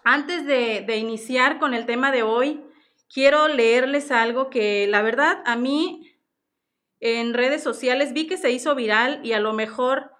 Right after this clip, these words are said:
ustedes por ahí lo estuvieron viendo, eh, que tiene que ver con el asunto de, em, las clases virtuales. Y antes de, de empezar, quiero que también ustedes que se van conectando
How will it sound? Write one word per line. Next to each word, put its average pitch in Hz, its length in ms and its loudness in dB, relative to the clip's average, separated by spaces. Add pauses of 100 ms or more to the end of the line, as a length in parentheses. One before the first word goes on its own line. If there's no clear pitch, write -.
(200)
ustedes 254 360 2
por 262 160 -2
ahí 220 140 2
lo 254 100 0
estuvieron 240 520 -4
viendo, 220 600 -6 (1080)
eh, 254 580 0
que 269 100 4
tiene 349 240 2
que 359 120 0
ver 285 180 4
con 320 140 2
el 269 120 2
asunto 277 600 0
de, 285 760 0 (240)
em, 214 640 -8 (440)
las 240 240 -6
clases 269 460 -2
virtuales. 208 640 0 (720)
Y 254 160 -4
antes 339 360 2
de, 262 440 -2
de 233 60 -6
empezar, 254 560 0
quiero 294 240 -2
que 294 100 -4
también 247 300 -4
ustedes 269 340 0
que 277 80 -8
se 262 120 -8
van 240 160 -4
conectando 254 880 -4